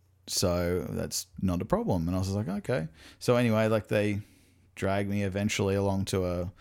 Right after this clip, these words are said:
after I got confident with it, they sort of taught, he taught me how to play them via a tab. So he sort of showed me 'cause he was a muso, so he knew what to do. So he just pointed to the things to play and he's just like, "Just do this."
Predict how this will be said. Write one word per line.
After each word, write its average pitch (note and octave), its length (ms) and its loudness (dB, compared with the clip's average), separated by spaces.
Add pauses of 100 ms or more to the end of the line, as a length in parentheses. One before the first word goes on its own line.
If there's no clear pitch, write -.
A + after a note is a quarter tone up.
(320)
after F#2+ 340 0
I F#2+ 40 2
got F#2 160 -4
confident G2 520 -2
with G#2 160 0
it, E3+ 240 -4
they F#2 200 0
sort F2+ 200 -6
of E2+ 320 -8 (460)
taught, - 300 2
he B2 140 4
taught A#2+ 240 2
me A2 100 2
how G#2 120 4
to G2 60 0
play G2 300 2
them F#2+ 220 -2
via F#2 340 -2
a F2 40 -6
tab. D#3 460 -4
So F2 160 -2
he F2+ 380 -4 (220)
sort - 220 -4
of F2 80 -2
showed F#2+ 260 0
me G#2+ 120 0
'cause - 80 -10
he F#2 120 -4
was F2 120 -4
a E2 40 -6
muso, A2 380 -2
so E3+ 140 -4
he G2 140 0
knew F#2 440 -2 (460)
what G#2 180 2
to - 80 -8
do. G3 220 0
So B2 100 -6
he A2+ 100 -2
just F2 160 -8
pointed G#2 300 2
to G2 80 -2
the F2 60 -6
things G2+ 260 0
to - 80 -6
play F3+ 400 0
and F#2+ 100 -2
he's F#2 140 0
just - 180 -8
like, F2+ 280 -2
"Just - 200 -14
do E2+ 140 -6
this." - 360 -8